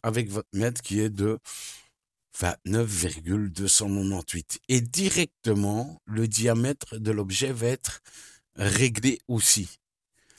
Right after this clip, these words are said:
Maintenant, vous pouvez faire exactement la même chose avec un pied à coulisse. À partir du moment où vous le faites avec un pied à coulisse, la mesure de votre pied à coulisse,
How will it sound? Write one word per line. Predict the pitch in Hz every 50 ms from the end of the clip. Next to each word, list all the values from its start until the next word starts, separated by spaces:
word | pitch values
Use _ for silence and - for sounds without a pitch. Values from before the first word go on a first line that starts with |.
| - - - - - -
Maintenant, | 104 113 110 113 135 147 143
vous | 135 120 120
pouvez | - - 127 127 123 117
faire | - 127 113 - - _
exactement | 143 139 123 - - 127 120 - - - 117 110 113 110
la | 107 107
même | 104 104 101 104
chose | - - 165 175 185 - - - -
avec | - 113 107 123 120 - 143
un | 123 107
pied | - - - 135
à | 123
coulisse. | 120 - - 120 113 107 - - - - - - _ - - - - - - _
À | - -
partir | - 139 131 - - 190 180
du | 151 156
moment | 151 147 139 143 147 147 143 135
où | 113
vous | 113 127
le | 120 120
faites | - 131 117 - -
avec | 101 98 101 - 110
un | 107
pied | 95 - - 104
à | 92
coulisse, | - - - 107 139 190 185 - - - - _ _ - - - - - - - _
la | - 110 107
mesure | 131 151 160 160 190 208 196 170
de | 156
votre | 143 139 147 - - - 123
pied | - - - 104
à | 92
coulisse, | - - 85 82 127 160 - - -